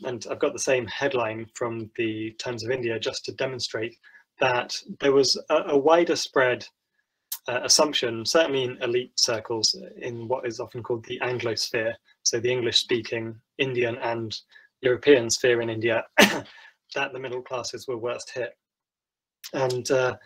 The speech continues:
Gandhi and Prasad both, um, both made speeches highlighting the particular suffering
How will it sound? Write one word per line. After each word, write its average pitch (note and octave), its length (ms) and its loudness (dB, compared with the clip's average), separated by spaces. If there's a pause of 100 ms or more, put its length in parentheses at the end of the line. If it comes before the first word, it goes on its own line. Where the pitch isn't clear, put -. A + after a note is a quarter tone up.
(340)
Gandhi C#3+ 600 6
and B2 260 -4
Prasad A#2+ 520 0
both, A#2+ 260 0 (960)
um, A2+ 460 -4 (720)
both C3 240 4
made B2+ 180 2
speeches B2+ 360 2
highlighting B2+ 520 4
the A2 80 -4
particular B2 380 -6
suffering A2+ 520 -4